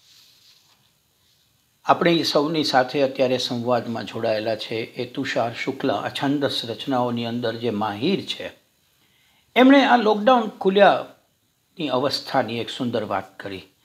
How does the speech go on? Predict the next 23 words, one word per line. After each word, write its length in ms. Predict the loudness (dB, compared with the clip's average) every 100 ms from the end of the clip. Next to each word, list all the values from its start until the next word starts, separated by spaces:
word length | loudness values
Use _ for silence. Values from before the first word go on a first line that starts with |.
| _ 2
આજે 580 | 4 6 6 4 0 -4
બહાર 400 | -2 0 0 -2 -8 _ _ _
પગ 200 | -4 -4
મૂક્યો, 480 | -6 -8 -8 -10 -10 _ _ _ _ _ _ _ _ _ _ _ _ 4
આજે 640 | 6 8 6 4 4 -8 _ _ _ -2
બહાર 460 | 2 8 8 8
પગ 280 | 4 -6 -6
મૂક્યો. 380 | -10 -12 -14 -18 -20 _ _ _ _ _ _ _ _ _ 8
ઘરમાંથી 480 | 10 10 8 6
બહાર 340 | 4 6 6 4
આવે 200 | 2 0
બે 300 | 0 0 0
મહિના 400 | -2 -6 -10 -12
થયા. 460 | -8 -6 -6 -8 -14 _ _ _ _ _ _ _ _ _ _ _ _ _ _ _ _
આજે 320 | 4 6 6
મનમાં 360 | 6 6 6 4
હતું 400 | 2 4 4 4
કે 100 | 2
કંઈક 360 | 4 2 2 -2
નવું 400 | 2 4 4 2
જ 160 | 0
જોવા 340 | -2 2 2 0
મળશે, 640 | -4 -4 -4 -4 -6